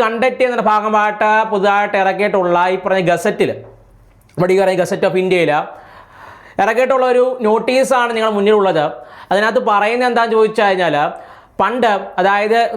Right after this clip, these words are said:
തൊട്ട് മുമ്പ് വരെയുള്ള കോൺസ്റ്റബിളിൻ്റെ എക്സാമിനേഷൻ, കോൺസ്റ്റബിൾ ആയിട്ടോ എസ് ഐ ആയിക്കോട്ടെ,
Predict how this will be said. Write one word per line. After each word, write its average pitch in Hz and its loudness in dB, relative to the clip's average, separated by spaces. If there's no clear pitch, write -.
തൊട്ട് 196 0
മുമ്പ് 220 -2
വരെയുള്ള 214 0
കോൺസ്റ്റബിളിൻ്റെ 208 0
എക്സാമിനേഷൻ, 185 -2
കോൺസ്റ്റബിൾ 185 0
ആയിട്ടോ 180 0
എസ് - -6
ഐ 196 0
ആയിക്കോട്ടെ, 165 -2